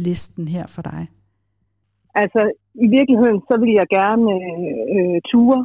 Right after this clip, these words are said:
Speaker 2: og, øh, og gøre det, du nok lige har sagt. Det her med at stå ved, at jeg egentlig bare er på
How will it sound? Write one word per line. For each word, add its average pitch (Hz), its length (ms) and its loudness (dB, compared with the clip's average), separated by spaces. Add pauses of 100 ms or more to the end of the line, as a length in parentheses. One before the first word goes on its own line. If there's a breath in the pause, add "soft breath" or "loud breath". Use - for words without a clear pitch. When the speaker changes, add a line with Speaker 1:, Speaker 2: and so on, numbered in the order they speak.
(240)
Speaker 2:
og, 196 120 0 (160)
øh, 160 200 -4 (840)
og 208 40 2 (120)
gøre 208 180 2
det, 226 140 2
du 214 120 2
nok 214 160 -2
lige 220 180 2
har 180 140 -4
sagt. 190 260 -2
Det 220 120 0
her 226 160 2
med 220 140 2
at - 120 -12
stå 208 100 0 (180)
ved, 220 120 4 (220)
at 190 120 -2
jeg 202 120 2
egentlig 208 280 0
bare 202 140 0
er - 80 -14
på 180 60 -4